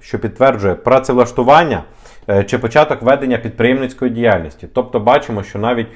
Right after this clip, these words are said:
якщо в іншому місті ви не злаш-, не знайшли роботи, але у вас є підприємницька жилка,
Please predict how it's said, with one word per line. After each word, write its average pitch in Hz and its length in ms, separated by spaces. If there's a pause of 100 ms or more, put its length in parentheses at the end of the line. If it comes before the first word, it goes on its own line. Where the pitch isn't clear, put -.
(280)
якщо 110 320
в 101 80
іншому 123 340
місті 117 300
ви 104 100
не 104 120
злаш-, 101 280
не 110 180
знайшли 104 360
роботи, 104 440
але 98 200
у 101 60
вас 107 240
є 95 120
підприємницька 101 680
жилка, 180 340